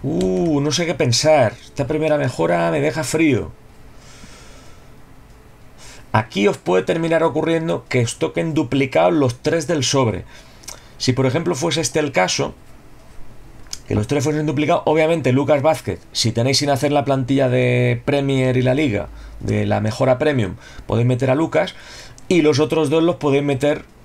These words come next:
directamente en otra triple mejora. Aunque meta-, lo que os decía, aunque metáis dos únicos en vez de uno, <laughs> sí, da igual, da lo mismo, ¿vale? Bueno, vamos allá, suerte, suerte. Lucecitas.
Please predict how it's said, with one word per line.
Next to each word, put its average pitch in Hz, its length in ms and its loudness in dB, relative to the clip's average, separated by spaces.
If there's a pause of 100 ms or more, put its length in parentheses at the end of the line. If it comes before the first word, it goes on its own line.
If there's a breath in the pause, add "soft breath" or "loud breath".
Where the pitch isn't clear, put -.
(240)
directamente 156 880 2
en 147 80 0
otra 147 260 0
triple 127 300 0
mejora. 92 400 -6 (340)
Aunque 123 300 2
meta-, 131 320 0
lo 139 140 0
que 139 60 0
os 120 80 0
decía, 127 260 0
aunque 135 240 0
metáis 135 500 2 (140)
dos 139 320 2
únicos 139 360 2
en 123 140 4
vez 123 140 2
de 113 80 2
uno, 147 220 -2
<laughs> - 40 -14
sí, - 420 -4
da 160 140 2
igual, 131 420 0 (520 loud breath)
da 165 160 4
lo 160 100 2
mismo, 123 340 -2 (520)
¿vale? 143 340 0 (800)
Bueno, 127 260 -2
vamos 151 220 2
allá, 101 140 2
suerte, 123 400 2 (480)
suerte. 190 420 2 (2250)
Lucecitas. 139 1000 0